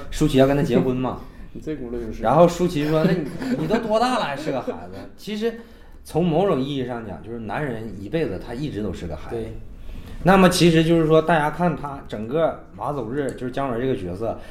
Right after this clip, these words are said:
Speaker 1: 他在前期的时候一直就是一个小孩儿的状态，他一直玩儿也好，闹也好。那么一直就是说，舒淇演这个完颜英死掉以后，他最开始想的也是逃命，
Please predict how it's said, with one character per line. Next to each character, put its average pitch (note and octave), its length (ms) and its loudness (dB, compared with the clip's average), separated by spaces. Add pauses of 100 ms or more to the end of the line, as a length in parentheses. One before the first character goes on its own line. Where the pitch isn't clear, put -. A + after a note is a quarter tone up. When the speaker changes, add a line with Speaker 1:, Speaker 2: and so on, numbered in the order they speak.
(120)
Speaker 1:
他 F3+ 140 2
在 G3 100 4
前 C#3+ 300 0
期 C#3+ 140 -2
的 C3 120 4
时 A2 80 -4
候 G#2 120 -4
一 D3+ 200 -4
直 - 260 -6
就 C3 120 -2
是 C3 120 -4
一 G2+ 120 -4
个 G2+ 300 -4 (200)
小 G2+ 280 0
孩 E2+ 180 -6
儿 F#2+ 60 -2
的 G#2 80 -2
状 G#2 240 0
态， F2+ 160 -6 (480)
他 - 120 -4
一 A#2+ 140 0
直 G2+ 300 -2 (260)
玩 F#2+ 160 6
儿 B2+ 80 8
也 B2+ 80 6
好， G2+ 260 2
闹 A#2+ 220 0
也 F2 60 -4
好。 F2 280 -8 (540)
那 D3 120 -2
么 D3 80 0
一 E3+ 140 2
直 A#2 160 -2
就 C3 120 0
是 C3 80 2
说， B2 240 0 (260)
舒 - 240 -4
淇 C3+ 120 2
演 A#2+ 140 4
这 A#2 80 -2
个 B2+ 80 4
完 G#2+ 180 0
颜 A#2+ 140 -2
英 A2 160 -4
死 G2 280 -8
掉 A#2 180 2
以 F#2+ 60 -4
后， F#2 360 -4 (460)
他 D#3+ 540 0
最 D#3+ 120 -2
开 C#3 160 -2
始 A#2 160 -6
想 G2 280 -8
的 F#2+ 40 -10
也 F#2 220 -10
是 F#2 340 -10 (160)
逃 F2 200 -4
命， A2+ 200 -2